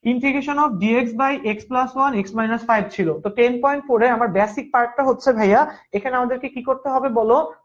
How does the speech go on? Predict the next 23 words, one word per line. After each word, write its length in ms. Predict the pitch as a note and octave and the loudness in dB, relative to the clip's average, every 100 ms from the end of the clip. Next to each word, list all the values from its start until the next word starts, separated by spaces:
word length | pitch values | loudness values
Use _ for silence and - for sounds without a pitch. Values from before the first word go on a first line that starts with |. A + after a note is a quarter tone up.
| - | 0
ফার্স্টে 300 | A#3 A#3 C#4 | 0 0 -2
হচ্ছে 420 | A#3+ B3 C4 C4 | -2 -2 -6 -4
আংশিক 580 | G3 G#3+ A#3 A3+ C#4 G#3+ | 0 0 0 -4 -6 -2
ভগ্নাংশে 480 | A#3 G#3+ G#3+ A3+ C#4 | 0 2 0 -2 -6
প্রকাশ 380 | C#4 G#3 G3+ G3+ | -2 0 0 2
করা 180 | G3+ F#3 | 2 4
লাগবে। 300 | E3+ D#3 D#3 - - - | 2 0 -4 -6 -10 -2
মানে 120 | G3+ | 0
আংশিক 320 | G#3 G#3 A#3+ | 0 -2 -2
ভগ্নাংশের 400 | B3+ B3+ C#4 C4+ | -2 -2 -6 -2
ম্যাথ 180 | A3+ A3+ | -2 -2
কিন্তু 200 | B3+ B3 | -4 -6
বিশাল 420 | A3+ A#3 B3 A#3+ G#3 | -4 -6 0 0 2
হয়, 220 | G3+ D3 - _ | 0 0 -8 _
সেই 140 | - A3+ | -4 -2
বিশালভাবে 480 | G3+ B3+ B3+ C4+ | -2 -2 -2 -2
না 180 | C4+ A#3+ | 2 0
করে 260 | A#3+ F#3+ B3+ | 0 -2 -2
আমরা 320 | G#3+ A3 B3+ | 0 -2 -2
একটা 140 | B3+ | -4
শর্টকাট 480 | C#4 A#3+ A3 - B3+ | -2 0 0 0 0
ওয়েতে 260 | G#3+ G#3 A3+ | 2 2 2
এগুলো 440 | F#3+ G3+ C4+ F4 | 0 2 2 2